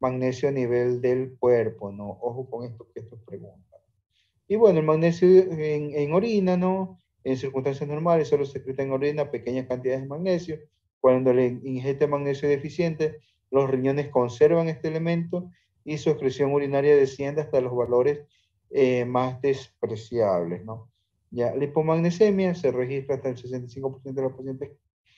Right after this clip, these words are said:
graves, ¿no? Como la pérdida del magnesio puede, que no se acompañe de hipomagnesemia, es probable que esta pérdida sea mayor. De hecho, la pérdida de magnesio se ha descrito como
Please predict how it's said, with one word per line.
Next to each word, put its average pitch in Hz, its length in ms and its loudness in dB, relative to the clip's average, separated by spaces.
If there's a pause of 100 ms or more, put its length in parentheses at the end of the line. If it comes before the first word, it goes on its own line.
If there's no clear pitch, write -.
(300)
graves, 170 420 4
¿no? 147 200 -2
Como 127 200 -4
la 113 200 -2
pérdida 131 220 4
del 131 80 0
magnesio 131 460 -4
puede, 127 540 0
que 123 100 -8
no 127 180 -4
se 131 120 -8
acompañe 127 480 -6
de 131 80 -2
hipomagnesemia, 139 880 -4 (380)
es 120 140 -4
probable 131 440 6
que 135 100 -6
esta 127 280 -4
pérdida 131 440 2
sea 123 300 -4
mayor. 170 520 4 (380)
De 135 260 10
hecho, 147 220 0
la 123 180 2
pérdida 135 280 2
de 139 100 -2
magnesio 147 580 -4
se 123 140 0
ha 120 40 4
descrito 135 540 -4
como 156 420 -2